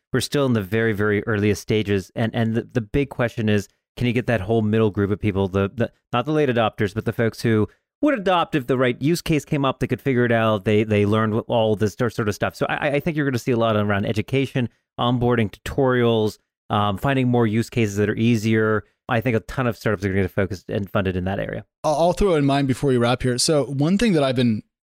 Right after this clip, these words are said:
Speaker 2: excited to see is, is a lot of these decentralized finance setups that allow you to essentially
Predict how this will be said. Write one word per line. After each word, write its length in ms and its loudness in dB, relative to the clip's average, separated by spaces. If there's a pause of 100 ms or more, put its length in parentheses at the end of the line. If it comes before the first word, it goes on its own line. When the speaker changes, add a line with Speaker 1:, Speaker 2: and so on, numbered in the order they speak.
Speaker 2:
excited 420 0
to 60 -2
see 240 0
is, 180 -4
is 140 -2
a 40 2
lot 200 2
of 100 0
these 260 2
decentralized 640 0
finance 720 0
setups 440 0
that 100 0
allow 220 2
you 160 2
to 200 0
essentially 600 0